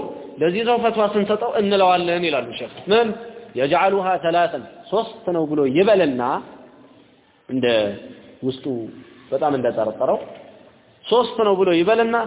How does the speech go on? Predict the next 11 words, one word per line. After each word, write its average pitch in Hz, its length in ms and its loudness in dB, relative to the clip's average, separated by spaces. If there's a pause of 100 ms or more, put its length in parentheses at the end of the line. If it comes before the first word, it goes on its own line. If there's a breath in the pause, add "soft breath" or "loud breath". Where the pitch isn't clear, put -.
(220)
ወየእቲ 185 440 4
ቢራቢዓ 147 480 2 (380)
አራተኛ 170 540 0 (120)
ረክዓ 135 300 -2
ያመጣል። 98 380 -4 (1040)
እንግዲህ 147 280 0 (200)
እችኛዋን 147 500 2 (560)
አሁን 139 180 -4
የቆማትን 160 540 -2
ነው 156 100 0
አይደለም 180 320 -2